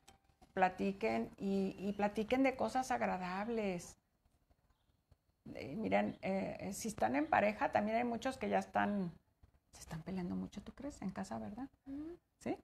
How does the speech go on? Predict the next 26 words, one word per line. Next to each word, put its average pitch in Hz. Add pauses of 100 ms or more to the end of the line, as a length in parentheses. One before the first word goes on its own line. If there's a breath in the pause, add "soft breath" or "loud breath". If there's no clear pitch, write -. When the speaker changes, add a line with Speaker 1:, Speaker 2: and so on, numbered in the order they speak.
(1040)
Speaker 1:
¿Sí? 277
¿Ha -
notado 208
tu 226
papá 180
más, 202 (720)
más, 190
este, 202
estresado 202
todos 214
los 208
días? - (560)
¿Sí? 339 (580)
<laughs> -
¿Aunque 226
está 202
encerrado? - (200)
No, 202
bueno, 180
a 175
veces 208
sí 233
sale, 233
¿verdad? 185
Speaker 2:
Mm. -
Speaker 1:
¿Eh? 359